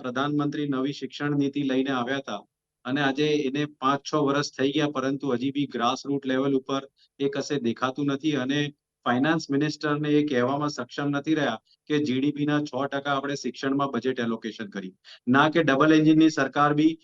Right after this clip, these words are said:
એ વસ્તુ ઇમ્પ્લિમેન્ટ કરી શકી છે. ત્યાર પછી <clears throat> ખેડૂતોની વાત કરીએ તો ખેડૂતોની અંદર બી આપણે જોઈએ કે છેલ્લા દસ વર્ષમાં ઘણા વચનો આપવામાં આવ્યા,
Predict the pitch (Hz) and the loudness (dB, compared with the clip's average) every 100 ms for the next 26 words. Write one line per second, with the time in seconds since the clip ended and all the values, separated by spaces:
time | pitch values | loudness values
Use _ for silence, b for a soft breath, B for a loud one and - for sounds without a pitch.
0 | _ - 151 151 147 160 135 123 135 131 | _ -2 0 2 0 0 -2 0 0 2
1 | 131 127 110 104 101 95 92 _ _ _ | 0 -2 -6 -8 -12 -14 -14 _ _ _
2 | _ 147 160 170 170 180 180 - - 196 | _ 2 2 4 4 4 4 2 0 4
3 | 190 - - 151 165 165 170 160 151 156 | 4 4 2 2 4 4 2 4 4 4
4 | 160 160 160 160 151 147 156 160 160 160 | 0 0 0 -4 -2 -2 0 0 0 0
5 | 147 151 151 156 156 _ _ 131 139 160 | -2 -4 -2 -4 -4 _ _ -8 -4 -4
6 | 147 156 156 156 143 151 151 151 151 147 | -2 -2 -4 -6 -4 -4 -2 -4 -4 -6
7 | 147 151 147 151 147 139 127 - 143 143 | -4 -6 -4 -2 0 -2 -4 -8 -6 -2
8 | 139 135 143 139 135 131 139 | -2 -2 -4 -2 0 -2 -4